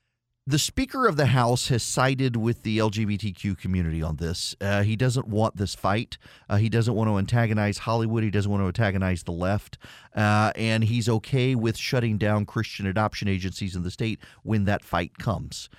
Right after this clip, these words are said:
He's not willing to grant them state protections. Texas, Mississippi, Missouri, Oklahoma, Kansas, Nebraska,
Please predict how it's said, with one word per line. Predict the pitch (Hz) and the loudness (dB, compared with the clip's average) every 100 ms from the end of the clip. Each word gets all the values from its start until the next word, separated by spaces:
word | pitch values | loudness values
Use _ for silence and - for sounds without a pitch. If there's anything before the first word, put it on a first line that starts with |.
| - _ | -20 _
He's | - 107 | -4 -2
not | 104 123 - | 2 0 2
willing | 110 123 127 123 113 | 0 2 2 2 0
to | - 107 | 0 -2
grant | 92 113 113 90 | 0 0 0 -2
them | 107 101 101 95 _ | 0 2 0 -2 _
state | - 120 101 | -6 -4 -4
protections. | - 117 - 82 76 | -2 -2 -2 -6 -8
Texas, | - 135 - - 127 | -6 -6 -6 -6 -6
Mississippi, | 101 85 98 - 131 120 117 | -4 -6 -8 -6 -6 -4 -2
Missouri, | 98 90 113 107 110 90 | -2 -2 -2 0 0 -2
Oklahoma, | 87 85 85 101 110 107 101 - - _ | -4 -4 -4 -2 -2 -2 -4 -8 -20 _
Kansas, | - 127 123 117 104 110 - | -6 0 2 2 0 -4 -2
Nebraska, | 95 101 101 110 - 117 | -2 2 2 2 0 -2